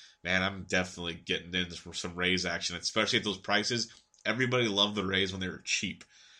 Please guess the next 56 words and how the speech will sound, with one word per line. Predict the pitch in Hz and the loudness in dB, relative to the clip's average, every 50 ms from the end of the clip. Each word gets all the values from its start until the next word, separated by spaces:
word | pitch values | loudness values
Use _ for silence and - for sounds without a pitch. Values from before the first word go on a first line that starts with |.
| - _ - | -20 _ -2
Now | - 92 | 2 2
they're | 98 110 107 101 | 4 4 4 4
not | 104 107 113 110 - | 4 4 2 2 2
cheap. | - - 98 92 92 92 92 - - - - - - - - - - _ _ _ _ - - - - - - - - - - - _ - | 0 0 0 0 0 -2 -4 -8 -18 -20 -20 -20 -20 -20 -20 -20 -20 _ _ _ _ -20 -20 -20 -20 -20 -20 -20 -20 -20 -20 -20 _ -6
That | 92 92 92 | -2 0 2
ownership | 95 98 95 90 92 - - - | 2 2 2 2 0 0 -2 -4
level | 73 85 82 80 | -6 -8 -6 -6
should | 76 - - 71 | -4 -4 -4 -6
be | 73 76 | -6 -6
nice | 73 76 78 - - - | -4 -2 0 2 0 0
and | 82 80 | 0 -4
low. | 78 80 80 76 - - - - - - - - - - - - - - | -8 -8 -8 -8 -10 -12 -14 -16 -16 -16 -16 -16 -18 -18 -18 -18 -14 -6
I | 82 | -2
know | 87 98 101 | 0 2 2
Tanaka | 101 - 104 104 101 101 95 101 | 2 4 6 6 6 6 6 4
can | 92 95 92 | 0 0 2
spin | 90 - - - 101 98 | 0 0 2 2 2 2
a | 98 | 2
gem | 95 90 87 92 95 92 87 | 0 0 0 0 0 0 -2
from | 85 87 85 | -6 -12 -6
time | - 95 90 90 87 | -2 0 0 0 0
to | 87 | -2
time, | - - - 92 90 | -4 -2 0 0 0
but | 87 | 0
he's | 87 87 - | -2 -4 -4
been | 87 85 | -4 -2
so | 82 - - - 90 90 90 | -2 0 2 2 2 2 2
bad | 87 90 90 90 92 | 2 2 4 4 4
in | 90 87 | 2 0
that | 92 87 87 | -2 -4 -4
loud | 90 87 90 95 92 92 | -2 0 0 0 0 0
contact. | - - 92 92 92 92 - 101 95 95 | -4 -8 -8 -6 -6 -2 0 0 0 0
He | - 117 113 | 0 -2 -4
can | - 127 110 | -2 -4 -6
throw | 98 113 113 117 | -2 0 2 2
six | 110 - - - 110 101 - - | 4 4 2 2 2 2 0 0
innings | 104 104 107 104 95 90 | 0 0 0 -2 -4 -6
and | 90 - | -6 -4
strike | - - 98 98 - | -2 0 0 2 2
out | 107 101 92 - | 2 2 2 2
ten | - 101 104 104 | 2 2 2 2
for | 101 - 92 | 2 0 0
all | 92 92 | 0 0
I | 95 92 | 0 -2
care. | 92 - 101 98 101 107 - - - - - - - - | -2 0 2 4 4 2 0 -4 -14 -20 -20 -20 -16 -8
When | 92 95 | -2 2
they | 101 104 | 2 4
hit | 101 107 - | 4 2 0
four | - - 104 101 98 92 | -2 0 2 2 2 2
dongs | 92 92 92 98 98 90 85 | 2 2 2 2 2 0 -2
off | 85 85 - - | -2 -4 -4 -8
of | 85 | -12
him, | 87 85 85 | -12 -12 -12
I'll | 82 82 82 | -12 -12 -12
be | - 80 | -12 -12
happy. | 80 85 82 80 - 76 - | -10 -10 -10 -10 -10 -12 -14